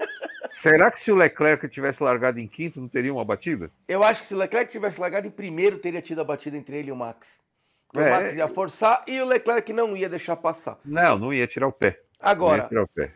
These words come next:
Speaker 1: podia ter colocado o, o câmbio,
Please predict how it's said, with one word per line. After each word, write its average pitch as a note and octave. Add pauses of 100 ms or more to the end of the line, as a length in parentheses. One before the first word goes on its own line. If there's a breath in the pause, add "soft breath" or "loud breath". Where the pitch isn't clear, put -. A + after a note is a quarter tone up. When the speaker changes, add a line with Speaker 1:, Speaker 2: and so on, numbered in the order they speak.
(160)
Speaker 1:
podia G3+
ter G3
colocado C#3+
o, B2+
o C3
câmbio, C#3+